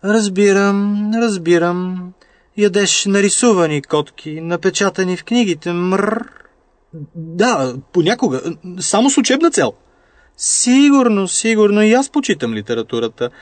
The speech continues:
Но не ти ли се струва, че би трябвало да се получиш малко и от действителността? Мрр." Тогава би узнал, че не всички котки са направени от хартия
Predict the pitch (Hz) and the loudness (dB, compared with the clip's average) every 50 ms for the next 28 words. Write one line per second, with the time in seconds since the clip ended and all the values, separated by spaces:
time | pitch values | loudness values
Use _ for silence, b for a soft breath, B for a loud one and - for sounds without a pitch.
0 | B B B B B - 202 196 196 190 - - - 170 165 170 170 170 - 320 | B B B B B -2 0 2 2 2 0 -4 -6 -4 -2 -2 -2 0 2 2
1 | 311 320 277 - 240 196 - - - - 175 165 147 135 135 135 - - 175 165 | 4 4 4 2 0 0 -2 -2 2 4 4 6 6 4 2 2 0 -4 -4 -4
2 | 190 185 - 202 196 196 180 170 185 180 180 175 170 175 170 - 165 151 208 214 | -4 -2 0 0 0 0 0 2 2 2 2 2 2 0 0 -2 -2 -2 0 -2
3 | 202 - - 175 - 185 185 196 190 175 - 190 180 170 165 151 - - 165 151 | 0 -2 -2 -4 -4 0 0 0 0 0 0 2 2 2 2 0 -2 -6 -4 -2
4 | 165 160 156 - 170 165 160 180 180 180 185 180 - - - - 269 196 123 113 | -2 -2 -2 -4 -6 -6 -4 -4 -4 -2 -4 -6 -6 -8 -10 -8 -6 -6 -6 -6
5 | 113 117 127 135 143 160 180 196 220 247 277 277 - _ _ _ _ _ _ _ | -6 -8 -8 -8 -6 -6 -6 -6 -6 -6 -8 -10 -14 _ _ _ _ _ _ _
6 | _ _ _ _ _ _ _ _ _ _ _ - 226 202 214 214 202 196 190 180 | _ _ _ _ _ _ _ _ _ _ _ -6 0 2 2 4 4 4 2 4
7 | 190 190 180 165 165 170 165 170 202 208 - - 185 170 160 131 - - 143 - | 4 4 4 4 2 2 2 2 0 0 0 0 0 2 2 0 0 -2 -4 -4
8 | - 135 127 - 139 123 - - - 117 - - 123 113 110 110 - 113 110 107 | -4 -8 -4 -2 -2 -2 -2 -4 -6 -6 -4 -4 -4 -4 -6 -4 -2 0 0 0
9 | 107 107 107 107 104 - - 123 120 120 120 - 190 180 127 101 | 0 -2 -4 -4 -6 -4 -2 -2 -2 -2 -2 0 0 0 0 0